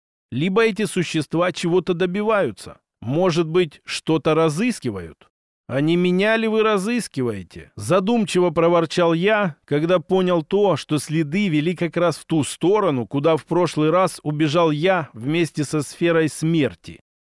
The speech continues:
Получается, что так. Неужели они действительно разыскивают меня? Это было бы немудрено.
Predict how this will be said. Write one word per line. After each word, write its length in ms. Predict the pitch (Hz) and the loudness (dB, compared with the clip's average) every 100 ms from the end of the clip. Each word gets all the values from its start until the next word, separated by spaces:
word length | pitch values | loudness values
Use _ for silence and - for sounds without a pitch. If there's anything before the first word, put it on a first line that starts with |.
| _ | _
Получается, 720 | 131 143 143 196 214 208 202 | -2 -2 0 0 0 0 -2
что 220 | 185 - | -2 -2
так. 400 | 196 233 202 - _ _ | -2 0 -2 -6 _ _
Неужели 640 | 113 151 165 165 233 214 - _ | -2 0 0 0 0 0 -2 _
они 300 | - 185 226 | -4 0 0
действительно 880 | 185 220 165 - 170 226 233 220 208 | 0 -2 -2 -2 -2 -2 -2 0 2
разыскивают 720 | 185 156 196 - 202 196 180 | 2 0 -2 -4 -2 0 0
меня? 460 | 185 190 170 101 - _ _ _ _ 165 | -2 -2 -2 -6 -12 _ _ _ _ -4
Это 220 | 214 226 | -2 0
было 320 | 175 180 190 | 2 2 2
бы 300 | 160 180 160 - | 2 0 0 -4
немудрено. 800 | 156 175 156 180 170 139 151 | -2 -2 -2 0 0 2 0